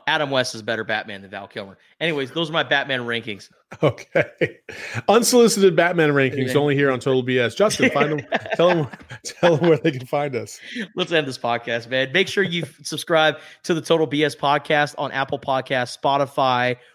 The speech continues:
Speaker 1: or wherever you listen to podcasts. And for the Sunday Night Live show, make sure you follow us on Facebook and go to YouTube, subscribe so you can watch it on your smart T Vs, so you watch it on your tablets right before you're about to go to bed, 'cause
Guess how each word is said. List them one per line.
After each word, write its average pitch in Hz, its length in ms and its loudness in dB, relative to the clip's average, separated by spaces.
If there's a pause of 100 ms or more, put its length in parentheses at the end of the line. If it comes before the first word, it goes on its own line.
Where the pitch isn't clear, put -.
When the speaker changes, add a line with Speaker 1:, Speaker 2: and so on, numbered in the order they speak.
(120)
Speaker 1:
or 147 180 4
wherever 143 240 2
you 139 120 -4
listen 135 200 -6
to 131 60 -10
podcasts. 127 480 -2
And 202 380 0 (260)
for 170 180 -2
the 151 80 -2
Sunday 170 340 -2
Night 151 420 -2
Live 151 500 0
show, 151 680 0 (340)
make 139 180 -2
sure 143 260 -4
you 127 200 -10
follow 147 440 0
us 131 200 -2
on 123 220 -6
Facebook 160 600 0
and 156 320 -2 (320)
go 190 160 4
to 220 140 2
YouTube, 165 600 4 (240)
subscribe 156 1040 0
so - 160 -18
you 139 60 -12
can 127 100 -12
watch 143 240 -6
it 165 40 -2
on 156 100 -4
your 147 80 -6
smart 151 280 -4
T 151 140 -2
Vs, 143 340 0 (200)
so - 120 -16
you 127 100 -8
watch 151 220 -4
it 156 40 -4
on 151 100 -2
your 135 100 -14
tablets 147 420 0
right 147 120 -2
before 135 180 -6
you're 147 60 -2
about 139 200 -2
to - 60 -20
go 143 80 0
to 139 80 0
bed, 131 280 -2
'cause 117 180 -10